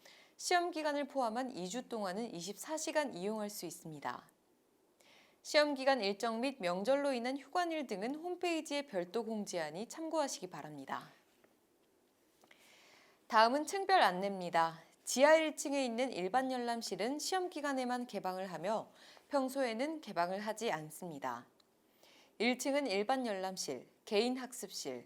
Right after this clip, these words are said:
그룹 학습실, 다목적 소강당, 북카페와 관장실, 수서 정리실이 있고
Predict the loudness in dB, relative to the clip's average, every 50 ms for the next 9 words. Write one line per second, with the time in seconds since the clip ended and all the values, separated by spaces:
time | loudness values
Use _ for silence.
0 | -16 _ _ -6 -2 0 0 -2 -2 -8 -12 -12 -12 -10 -8 -8 -8 -6 -6 -8
1 | -8 -8 -10 -12 _ _ -20 -20 -20 -20 _ 2 6 6 6 6 6 2 0 -2
2 | 0 0 0 -2 -6 -4 0 0 0 0 -2 -2 0 0 0 -2 -6 -10 -12 -10
3 | -10 -8 -4 0 0 0 0 -2 -4 -2 0 0 0 0 -2 -8 -8 -6 -2 -2
4 | -2 -2 -2 -4 -6 -6 -8 -10 -12 _ -20 -20 -20 -20 _ -10 -6 -4 0 2
5 | 4 4 4 4 0 -2 -2 -2 -2 -4 -4 -6 -6 -6 -8 -10 -12 -10 -6 -4
6 | -2 -2 -4